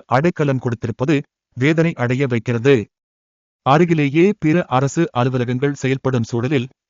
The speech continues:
அரசு உயர் அலுவலர்கள் இத்தகைய சமூக விரோத செயல்பாடுகளை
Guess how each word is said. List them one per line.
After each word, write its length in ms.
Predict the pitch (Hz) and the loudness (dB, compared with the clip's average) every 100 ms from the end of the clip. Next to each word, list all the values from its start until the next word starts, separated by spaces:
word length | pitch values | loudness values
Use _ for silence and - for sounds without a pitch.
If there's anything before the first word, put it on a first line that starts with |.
| _ | _
அரசு 320 | 123 165 - 196 | 2 2 2 -2
உயர் 260 | 127 127 170 | 0 -2 -2
அலுவலர்கள் 600 | 117 120 113 104 113 170 - _ _ - | -2 -2 -2 -2 0 -2 -4 _ _ -2
இத்தகைய 420 | 190 208 190 190 | 0 2 2 2
சமூக 460 | 190 156 170 185 202 | 2 2 2 4 2
விரோத 400 | 135 143 143 160 | 2 0 0 -2
செயல்பாடுகளை 720 | 135 123 120 120 113 117 143 | -2 -2 0 0 0 0 -2